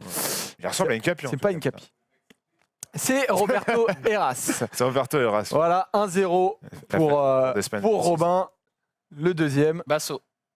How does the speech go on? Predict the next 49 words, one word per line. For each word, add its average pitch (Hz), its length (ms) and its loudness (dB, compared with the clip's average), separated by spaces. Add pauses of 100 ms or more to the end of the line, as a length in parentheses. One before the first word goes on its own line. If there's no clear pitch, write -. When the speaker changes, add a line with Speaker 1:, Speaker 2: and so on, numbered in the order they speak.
Speaker 2:
C'est 143 120 -4
pas 175 120 0
Basso. 131 240 -2 (160)
Speaker 1:
Euh, 139 60 -4
Speaker 3:
Hamilton. 147 120 -2 (100)
Speaker 1:
Jalabert. 113 200 0 (180)
Speaker 2:
Hamilton. 143 460 -2 (360)
Speaker 1:
Ah, - 160 -10
putain. 104 100 -14
Speaker 3:
Ouais, 110 140 -6
l'épaule, 123 400 -4
j'ai, 120 100 -8
Speaker 2:
C'est 156 100 0
Speaker 3:
j'ai 214 60 2
Speaker 2:
la, 196 240 0
Speaker 3:
vu 185 60 2
Speaker 2:
voilà, 175 180 2
Speaker 3:
le 165 60 0
bandeau. 156 140 -2
Speaker 2:
c'est 170 120 2
avec 165 240 0
l'épaule, 175 340 0
euh, 143 180 2
l'épaule 143 320 0
pétée, 151 320 2
voilà, 135 220 2
ce, 120 480 -4 (720)
ce - 80 -20
truc - 260 -12
inhumain 170 440 2
qu'il 156 160 -4
a 143 60 0
fait 160 120 -8
de 143 80 -6
finir 139 280 -2
un 131 60 0
Tour 131 120 -4
de 131 80 0
France. 131 240 -4
Bon, 113 220 -8
il - 20 -12
a - 20 -10
Speaker 3:
Sacré 135 140 2
Speaker 2:
expliqué 131 260 -2
Speaker 3:
Tyler. 160 100 2
Speaker 2:
après 151 260 -2
qu'il 131 280 -4
avait, 123 240 -2
euh, 110 100 -4